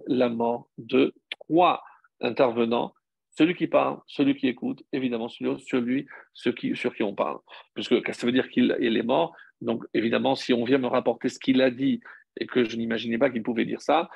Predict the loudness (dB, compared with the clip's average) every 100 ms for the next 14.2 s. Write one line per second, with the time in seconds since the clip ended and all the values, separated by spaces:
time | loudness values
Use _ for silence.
0 | -20 _ -6 -4 -4 -8 -10 -8 -8 -6
1 | -6 -6 -6 -8 -8 -6 -2 0 2 2
2 | 6 8 8 4 0 -2 0 0 -2 -6
3 | -4 -4 -2 -2 -2 -2 -4 -6 -12 -10
4 | -8 -6 -6 -6 -8 -16 _ _ -18 -2
5 | 2 2 2 0 2 2 0 0 0 0
6 | -2 -12 _ _ _ _ _ 2 6 6
7 | 4 0 -4 -6 -8 -8 -2 0 0 -2
8 | -4 -6 -6 -6 -12 -20 -6 0 2 2
9 | -2 -2 -2 -2 -4 -6 -8 -6 -8 -8
10 | -12 -14 0 2 2 0 2 2 0 -2
11 | -4 -4 0 0 -2 -6 -16 -20 2 2
12 | 2 0 0 0 4 4 4 -2 -2 0
13 | -2 0 -2 -2 -2 -2 -6 -8 -10 -8
14 | -8